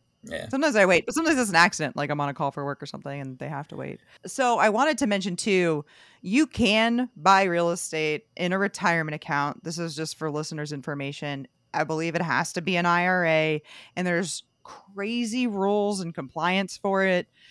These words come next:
Speaker 2: You aren't allowed to physically do any work yourself, for example. All of the cash flows have to remain within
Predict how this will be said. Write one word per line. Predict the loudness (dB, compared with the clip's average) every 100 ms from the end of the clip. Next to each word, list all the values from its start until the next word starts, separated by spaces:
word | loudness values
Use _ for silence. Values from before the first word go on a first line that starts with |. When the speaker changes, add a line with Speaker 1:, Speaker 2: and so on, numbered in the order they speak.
| -20 _
Speaker 2:
You | 0 2
aren't | 4
allowed | 2 0
to | -2
physically | -4 -2 -2 -2 -2
do | -2 -2
any | -2 -2
work | 0 0 0
yourself, | -2 0 4 6 4 2 -8 -6
for | -2 0
example. | 0 -2 -2 0 0 0 0 -4 -4
All | 0 0
of | 0 -4
the | -8
cash | -4 -2 -2
flows | -4 -2
have | -2 -4
to | -4
remain | -2 -2 -2 -2 -2 -2
within | -4 -6 -2 0 -2